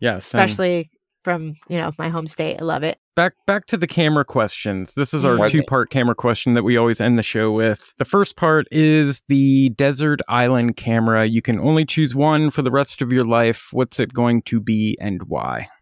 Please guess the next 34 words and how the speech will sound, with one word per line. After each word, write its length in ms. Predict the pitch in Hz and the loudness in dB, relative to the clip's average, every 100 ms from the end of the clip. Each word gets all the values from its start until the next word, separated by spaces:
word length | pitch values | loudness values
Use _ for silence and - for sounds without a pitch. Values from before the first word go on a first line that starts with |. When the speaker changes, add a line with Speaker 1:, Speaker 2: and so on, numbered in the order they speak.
| - | -4
Speaker 3:
Hmm. 300 | 135 123 98 - _ _ _ _ | -2 0 -2 -8 _ _ _ _
That's 240 | - - - | -4 -4 -6
tough, 320 | - 139 135 _ _ | 0 2 2 _ _
'cause 160 | 127 120 | -4 0
you 100 | 120 | 0
would 140 | 113 | 0
think 180 | 117 147 | 0 0
I 80 | 143 | 2
would 160 | 117 - | 0 0
say 180 | 117 | -2
the 140 | 110 110 | 0 -2
M 180 | 107 107 | -2 -4
six, 600 | - 135 113 - - - _ - | 0 0 0 -6 -12 -14 _ -6
but 160 | 120 117 | -2 2
now 240 | 120 143 | 2 4
I 80 | 135 | 2
like 220 | 117 107 | 2 -2
the 80 | 90 | -6
Chinon 460 | - 131 123 113 - _ _ _ | -2 0 0 -4 -8 _ _ _
'cause 140 | - 110 | -4 0
I 80 | 110 | 2
don't 140 | 113 | 2
have 100 | 107 | 0
to 100 | 110 | -4
think. 340 | - 139 113 - | -2 -2 -2 -6
Speaker 2:
Okay. 1500 | 147 165 240 277 247 226 233 240 254 269 285 294 311 330 349 | -12 -8 -6 -4 -2 0 2 2 2 0 0 0 0 -2 0
Speaker 3:
Yeah. 300 | 359 131 127 | 2 2 2
Speaker 1:
Leaving 260 | 147 214 233 | 2 4 4
Speaker 3:
Yeah. 80 | 156 | 2
Speaker 1:
the 120 | - | 2
heirloom 420 | 156 214 196 180 | 2 4 4 4
behind, 500 | 147 123 131 117 113 | 4 2 2 2 0
too. 440 | - 180 151 104 101 | 2 2 2 0 -4
Shit. 420 | - - 143 131 | -10 -6 -4 -6